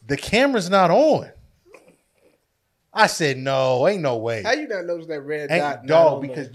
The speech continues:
Speaker 1: you, do you understand? So, do you know how long?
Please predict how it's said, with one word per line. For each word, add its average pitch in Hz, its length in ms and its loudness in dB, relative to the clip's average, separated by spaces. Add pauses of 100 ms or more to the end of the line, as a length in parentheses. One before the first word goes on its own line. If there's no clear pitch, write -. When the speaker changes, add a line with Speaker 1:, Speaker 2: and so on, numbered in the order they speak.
Speaker 1:
you, 170 60 -20 (160)
do 147 80 -12
you 202 80 -10
understand? 170 380 -14 (340)
So, 98 420 -14 (800)
do 101 100 -18
you 147 60 -14
know 170 200 -10
how 143 200 -8
long? 110 760 -18